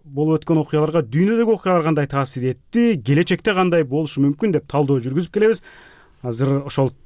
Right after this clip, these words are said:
талдоону Азаттыктын кыргыз кызматынын жетекчиси Венера Сагындык кызы менен бирге айтып берели. Э, эки миң он тогузунчу жылы мына дүйнөдө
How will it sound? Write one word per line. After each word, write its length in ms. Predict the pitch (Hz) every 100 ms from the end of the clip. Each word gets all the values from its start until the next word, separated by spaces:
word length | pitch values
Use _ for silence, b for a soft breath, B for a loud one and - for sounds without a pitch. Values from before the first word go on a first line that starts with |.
| _
талдоону 600 | - 143 139 156 170 165 b b b _
Азаттыктын 540 | 131 143 - - 147 135
кыргыз 300 | 151 143 151
кызматынын 380 | 143 139 143 131
жетекчиси 380 | 135 - 143 147 139
Венера 320 | 131 139 131
Сагындык 440 | - 139 139 127
кызы 100 | 135
менен 160 | 131 123
бирге 260 | 120 123 123 B B B
айтып 300 | 120 127 139 113
берели. 640 | 143 160 185 254 240 180
Э, 440 | 147 143 143 147 147
эки 200 | 160 180
миң 300 | 190 185 160 -
он 200 | 180 180
тогузунчу 320 | 180 190 214
жылы 160 | 196 165
мына 140 | 151
дүйнөдө 460 | 135 151 151 185